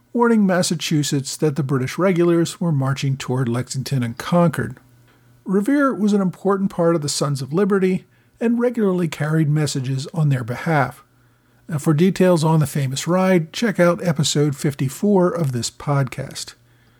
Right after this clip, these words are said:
Revere also rode to New Hampshire to warn of a raid there,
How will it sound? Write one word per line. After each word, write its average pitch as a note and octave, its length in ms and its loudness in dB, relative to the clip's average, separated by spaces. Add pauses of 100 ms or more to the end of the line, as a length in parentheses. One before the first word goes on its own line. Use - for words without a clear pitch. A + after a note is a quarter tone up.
(260)
Revere F3 440 2
also A3 360 0
rode D#3 400 2
to D3+ 100 -4
New C3+ 120 0
Hampshire G3+ 540 0
to F#3 140 -6
warn C#3 220 0
of C3 120 -2
a - 20 -4
raid B2 320 -4
there, G#3 380 0